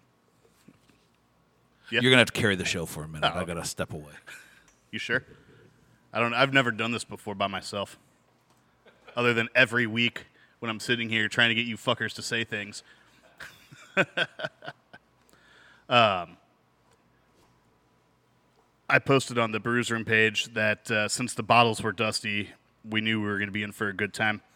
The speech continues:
Speaker 1: Uh, Lauren has, had told Jeff that, uh,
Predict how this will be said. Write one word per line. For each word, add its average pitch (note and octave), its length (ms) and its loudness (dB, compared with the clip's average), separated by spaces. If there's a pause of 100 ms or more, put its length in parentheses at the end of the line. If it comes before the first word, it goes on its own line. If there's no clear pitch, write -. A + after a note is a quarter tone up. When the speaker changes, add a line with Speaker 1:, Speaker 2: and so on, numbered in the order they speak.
(560)
Speaker 1:
Uh, G#2+ 160 2
Lauren D3+ 380 6
has, B2+ 340 -2 (100)
had A#2+ 260 2
told B2+ 220 0
Jeff B2 460 4
that, G#2+ 320 0
uh, G#2 240 -2